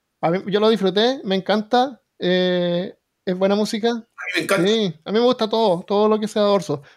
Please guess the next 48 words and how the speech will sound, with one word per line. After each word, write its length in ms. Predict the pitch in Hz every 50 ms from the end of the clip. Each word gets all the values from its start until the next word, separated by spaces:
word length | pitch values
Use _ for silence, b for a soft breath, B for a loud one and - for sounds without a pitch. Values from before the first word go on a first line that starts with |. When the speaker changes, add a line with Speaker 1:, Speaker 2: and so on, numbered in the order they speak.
| b -
Speaker 1:
Mira, 180 | 214 226 214
yo, 380 | 202 202 226 233 226 214 208 -
mm, 380 | - 190 190 196 202 190 220 - 208
yo 140 | 180 208 214
ahora 240 | 214 220 220 214 208
me 120 | 202 196
equivoqué, 340 | 185 190 185 185 170 196 190
te 80 | 202 185
llamé 200 | 185 180 185 185
como 140 | 185 180 185
una 120 | 175 185
hora 160 | 185 175 165
tarde 220 | 185 180 185 190 180
porque 240 | 175 165 - 180
yo 100 | 175 185
vivo 120 | 185 180 175
en 60 | 170
Estados 320 | 160 - 175 170 160 -
Unidos. 400 | 170 160 185 202 180 151 139 139 - _ _ _ _ _ _ _ _ _ -
Vivo 160 | 175 180 170
acá 100 | 170 175
en 80 | 175 165
Alabama 380 | 160 160 165 196 214 208 165
ahora. 260 | 139 131 135 156 160 - _ _ _ _ _
Speaker 2:
Ya, 180 | 151 160 147
compadre. 300 | 139 139 - _ - - -
Speaker 1:
Pero 180 | 185 185 190
mi 80 | 190 202
hermana, 600 | 202 196 214 226 196 180 175 180 190 196 170 - _ _ _
Speaker 2:
¿Estás 180 | _ - 175 202
en 60 | 196
Speaker 1:
de 60 | 202
hecho, 100 | 202 165 156
Speaker 2:
Alabama? 200 | 202 160 202 226 -
Speaker 1:
sí. 120 | 202 151 - - _ _ _ _ _ _ _ _ -
Mi 60 | 185
hermana 260 | 180 190 196 196 190 175
cada 240 | 185 180 180 180
vez 80 | 196 190
que 100 | - 185
sale 180 | - 208 202 196
un 80 | 202
disco 240 | 196 202 - - 196
me 80 | 185 180
lo 80 | 175
manda 200 | 175 175 170 175
por 140 | 170 170 -
correo. 520 | - 190 185 185 196 170 139 120 131 135